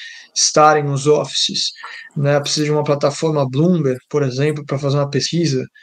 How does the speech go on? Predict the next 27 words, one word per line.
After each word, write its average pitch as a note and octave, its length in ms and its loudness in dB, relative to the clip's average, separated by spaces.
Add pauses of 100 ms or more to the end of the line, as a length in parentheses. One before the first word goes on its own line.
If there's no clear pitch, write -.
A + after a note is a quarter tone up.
(160)
Eu C3+ 240 -2
vou D3 160 2
pe-, D3+ 260 0
pegar D#3 180 2
uma D3+ 100 2
plataforma D#3 520 0
Bloomberg E3 320 2
e D#3+ 40 -6
colocar D#3 220 2
na D#3+ 60 0
minha C#3+ 140 0
casa, E3 320 2
vai G3 80 0
ser G3 160 0
meio F#3+ 120 2
complicado D#3 600 0
ali, C3+ 200 -2
né? C3+ 120 -6 (320)
Toda D#3 140 4
a D3+ 40 0
parte D3+ 280 0
de D3+ 100 2
logística D3 640 2
e C3+ 40 -2
tudo D3 220 -2
mais, C#3+ 380 0
e, C3+ 160 -2